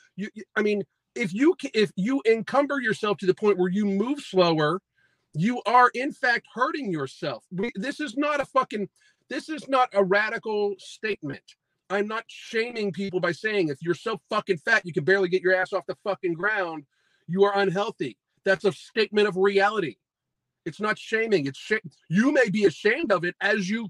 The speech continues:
fucking likely should. If you have eaten yourself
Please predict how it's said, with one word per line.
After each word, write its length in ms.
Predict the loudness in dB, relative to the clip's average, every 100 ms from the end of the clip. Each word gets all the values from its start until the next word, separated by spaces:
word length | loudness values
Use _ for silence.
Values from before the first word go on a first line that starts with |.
| 0
fucking 400 | 0 0 -8 -4
likely 360 | -4 -4 -10
should. 320 | -12 -4 -4 -4
If 100 | -8
you 140 | -10
have 100 | -8 -10
eaten 300 | -14 -16 -8
yourself 520 | -4 -2 -4 -8 -8